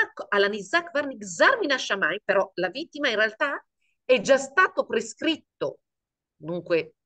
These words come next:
emessa questa sentenza, tra virgolette, dal cielo,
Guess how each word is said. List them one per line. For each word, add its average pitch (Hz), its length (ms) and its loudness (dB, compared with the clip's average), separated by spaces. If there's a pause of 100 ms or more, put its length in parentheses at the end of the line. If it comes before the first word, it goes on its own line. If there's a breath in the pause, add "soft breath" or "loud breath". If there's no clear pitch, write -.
(140)
emessa 175 680 -2 (240)
questa 156 340 -6
sentenza, 190 680 2
tra 170 140 -8
virgolette, 170 480 -2
dal 143 220 -4
cielo, 156 500 -4